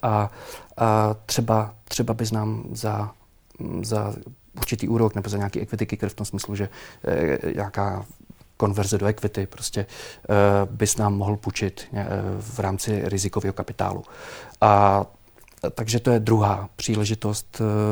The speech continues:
jak získáváme, jak získáváme možnosti investovat do těch pohledávek jako takových. A pak ještě třetí specifická věc, tu máme, tu mám možná úplně ze všeho nejradši. A, a to je o,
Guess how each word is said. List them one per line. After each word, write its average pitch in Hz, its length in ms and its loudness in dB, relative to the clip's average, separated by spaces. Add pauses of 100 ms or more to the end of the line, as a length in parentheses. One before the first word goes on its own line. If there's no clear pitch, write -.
(200)
jak 104 340 0
získáváme, 104 600 -2 (500)
jak 104 240 -6
získáváme 107 600 -6
možnosti 107 800 -6 (120)
investovat 101 540 -6
do 107 60 -10
těch - 160 -8
pohledávek 101 500 -8
jako - 140 -12
takových. 156 360 0 (340)
A - 80 0
pak 143 140 6
ještě 190 180 10
třetí - 340 4
specifická - 600 0
věc, - 340 -2 (220)
tu 113 100 2
máme, 117 320 4 (160)
tu 123 80 -6
mám 120 120 2
možná 123 320 4
úplně 127 280 4
ze 120 60 4
všeho 143 200 0
nejradši. 110 500 0 (720)
A, 107 340 6 (1120)
a 113 420 4
to 117 100 6
je 120 260 8
o, 120 160 0